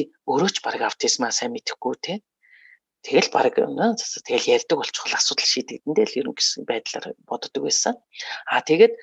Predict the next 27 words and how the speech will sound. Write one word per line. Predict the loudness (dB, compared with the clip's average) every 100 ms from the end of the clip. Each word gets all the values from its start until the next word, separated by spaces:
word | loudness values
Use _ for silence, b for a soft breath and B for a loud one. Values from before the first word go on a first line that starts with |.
| B -4 2
манай | 4 4
хөвгт | 4 2 -4
ховт | -2 -2 -2
гэдэг | -8 -8 -8
нэртэй. | -6 -4 -2 -4 0
Тэгээд | 0 0 B B
үнэхээр | -2 -2 2
ховтой | 0 2 2 2
хөвгт | 0 -6
гэж | -4 -4
би |
боддог. | -4 -4 -6 -4
Яг | 0 0 -2
үүхээр | -4 -2 -4 b _ _ -2
ой | 0 4
6 | 4 2 0 -6
сартаа | -4 -4 2
да | 2 2 B B B -4
оншлуулаад | 0 2 2 2 2 2 -2 _ _ _ _
тэгээд | -4 2 2 2
6 | -4 0 0 2
нас | 0
6 | -2 0 0
сар | -2 -4
хүртэл | -8 -6 -4 -4
Японд | -4 -6
байсан. | -2 0 -2